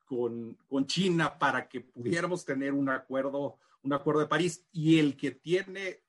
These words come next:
el mayor potencial de incidir en, lo, en actores políticos y económicos en la agenda internacional a través de distintos, de distintos esquemas, incluyendo el comercio, y el comercio es uno de las,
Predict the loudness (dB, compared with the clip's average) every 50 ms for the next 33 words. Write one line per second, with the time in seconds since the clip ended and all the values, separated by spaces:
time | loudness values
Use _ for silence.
0 | _ _ _ _ -8 -4 -2 -2 0 0 0 0 0 2 0 0 -2 -4 -10 -8
1 | -8 -8 -8 -8 -6 -4 -4 -4 -4 -4 -6 -8 -8 -10 -14 _ _ -20 -18 -14
2 | -12 -10 -8 -8 -8 -10 -12 -18 -20 -18 -16 -14 -14 -14 -10 -6 -6 -6 -6 -6
3 | -10 -10 -8 -8 -8 -8 -10 -10 -14 -14 -12 -12 -12 -12 -12 -18 _ _ _ _
4 | _ _ _ _ _ -6 0 2 2 2 2 2 2 2 4 4 4 4 2 2
5 | 0 -2 -2 -2 -2 -2 -2 -6 -12 -10 -8 -6 -4 -4 -6 -6 -6 -4 -2 0
6 | 0 0 -2 -2 -2 -2 -2 0 0 0 0 0 0 0 2 2 0 0 0 -2
7 | -4 -6 -4 -2 -2 -2 -2 -2 -6 -10 -8 -6 -6 -6 -6 -8 -8 -8 -6 -6
8 | -6 -6 -4 -2 -2 0 -2 -4 -4 -8 -20 _ _ -16 -14 -14 -12 -12 -10 -8
9 | -8 -6 -6 -6 -4 -2 -4 -2 -2 -2 -2 -2 -2 -2 -4 -10 -16 -18 -20 -20
10 | -20 _ -12 -10 -10 -10 -10 -10 -8 -8 -8 -8 -8 -10 -12 -12 -6 -2 0 0
11 | 2 0 0 -2 -4 -8 -12